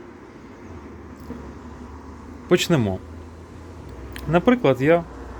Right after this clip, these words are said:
оформлюю договір страхування на п'ять років. І домовляюся зі страховою компанією, що протягом п'яти років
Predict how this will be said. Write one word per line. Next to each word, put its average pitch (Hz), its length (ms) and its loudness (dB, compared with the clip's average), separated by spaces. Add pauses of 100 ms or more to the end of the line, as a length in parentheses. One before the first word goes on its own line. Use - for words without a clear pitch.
(1600)
оформлюю 151 560 6
договір 117 500 2 (140)
страхування 110 720 0 (320)
на 170 140 6
п'ять 147 280 4
років. 107 280 0 (2250)
І 165 80 4
домовляюся 151 680 6
зі 117 100 -2
страховою 127 500 2
компанією, 135 520 2
що - 140 -8
протягом 131 440 0
п'яти 127 240 0
років 165 340 2